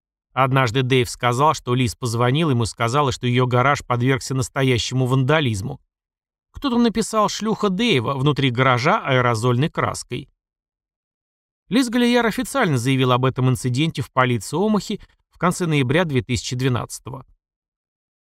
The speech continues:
Время шло. Кэрри Фарвер продолжала пропускать важные семейные мероприятия, включая свой день рождения, пятнадцатилетие сына, День Благодарения и даже похороны отца.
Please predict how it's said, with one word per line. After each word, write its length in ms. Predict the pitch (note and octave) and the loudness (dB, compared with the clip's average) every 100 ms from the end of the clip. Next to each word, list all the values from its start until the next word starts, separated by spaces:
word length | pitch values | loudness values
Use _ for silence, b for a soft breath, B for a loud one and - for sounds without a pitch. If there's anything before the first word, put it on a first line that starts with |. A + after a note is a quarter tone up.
| _ _ _ _ _ | _ _ _ _ _
Время 320 | C3 A3 D#4+ D4 | -2 0 0 -2
шло. 480 | - D3 F3 F#3 - _ - | -2 0 0 -2 -10 _ 0
Кэрри 200 | F3 D3+ | 2 2
Фарвер 400 | - A#3 C4+ G#3 | 2 2 2 0
продолжала 600 | D#3 C3+ C#3 B2 C3+ B2 | 0 2 2 2 2 0
пропускать 600 | - - C#3+ - B2 - | -4 -6 -6 -2 -4 0
важные 380 | C3 B2 A2+ A#2 | 2 2 0 -2
семейные 440 | - C3 B2 A#2+ | -2 0 2 4
мероприятия, 680 | A#2+ A#2 B2 B2 F3+ B3 B3+ | 2 0 0 0 2 0 -4
включая 640 | - D3 - E3 E3 C3 - | -2 -2 0 0 0 0 -8
свой 340 | - B2 D3+ | -6 0 2
день 160 | E3+ G3+ | 2 2
рождения, 600 | G3+ F3+ F3+ F#3+ F#3 F3+ - _ _ | 0 0 0 0 0 -6 -16 _ _
пятнадцатилетие 840 | - F#3 E3+ C#3+ - C3+ C3 - A2+ | -6 -2 0 0 -2 0 0 0 -6
сына, 400 | - F#3+ B3 G#3 | -6 -4 -2 -2
День 240 | C3 B2+ | 0 0
Благодарения 640 | A#2 B2 A#2+ C3 A3+ C4+ F3+ | 2 0 2 2 2 0 0
и 20 | |
даже 280 | D3+ A#3 A3 | 2 0 -2
похороны 580 | - F#3 - E3 D#3+ D#3 | 0 -2 0 0 2 0
отца. 420 | D#3+ - - C3+ | 0 -6 -10 -10